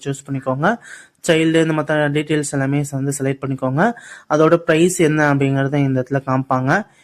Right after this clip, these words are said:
இங்க பார்த்தீங்க அப்படின்னா புக் டிக்கெட் அப்படின்னு இருக்கும். So, புக் டிக்கெட்டை வந்து கொடுத்துக்கோங்க. இதுல முக்கியமான என்னன்னு பார்த்தீங்கன்னா, இந்த டிக்கெட் புக் பண்ணி நீங்க ஒன் ஹவர்க்குள்ள நீங்க வந்து டிராவல் வந்து பண்ணியிருக்கணும் அப்படிங்கிறத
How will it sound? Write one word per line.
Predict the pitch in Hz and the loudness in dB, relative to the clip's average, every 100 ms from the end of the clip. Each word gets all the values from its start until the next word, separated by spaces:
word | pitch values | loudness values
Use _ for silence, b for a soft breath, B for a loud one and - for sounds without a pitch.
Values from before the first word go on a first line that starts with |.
| b | b
இங்க | - 165 185 | -2 2 2
பார்த்தீங்க | 170 165 165 160 | 2 0 0 -2
அப்படின்னா | 143 147 175 170 _ - 156 | -2 0 0 -2 _ -12 -4
புக் | 190 - _ | -4 -4 _
டிக்கெட் | - 160 165 165 | -6 0 0 2
அப்படின்னு | 147 139 135 | 0 0 0
இருக்கும். | 131 127 196 240 - b | -2 -2 -2 -2 -2 b
So, | _ - 165 147 | _ 0 0 4
புக் | 170 175 - | 2 2 -4
டிக்கெட்டை | 175 175 160 | 0 2 2
வந்து | 147 156 | 2 0
கொடுத்துக்கோங்க. | 151 139 143 135 135 196 165 | -4 -4 -4 -2 0 0 0
இதுல | 143 | -2
முக்கியமான | 143 143 170 175 160 | -2 0 2 4 4
என்னன்னு | 147 139 139 | 2 2 0
பார்த்தீங்கன்னா, | 135 135 147 233 B B B | -2 0 0 0 B B B
இந்த | 160 202 208 | 0 2 2
டிக்கெட் | 165 170 185 160 | 2 0 -2 -2
புக் | 160 - | -8 -4
பண்ணி | 160 185 | 0 0
நீங்க | 160 151 | 0 0
ஒன் | 139 147 | 0 2
ஹவர்க்குள்ள | 156 160 160 156 | 2 0 0 0
நீங்க | 160 143 | 2 2
வந்து | 135 156 156 | 2 0 0
டிராவல் | 135 139 | 0 2
வந்து | 139 135 139 | 0 0 -4
பண்ணியிருக்கணும் | 127 135 139 135 135 131 | -4 -4 -4 -4 -2 -2
அப்படிங்கிறத | 127 127 123 127 208 | -4 -8 -8 -2 -2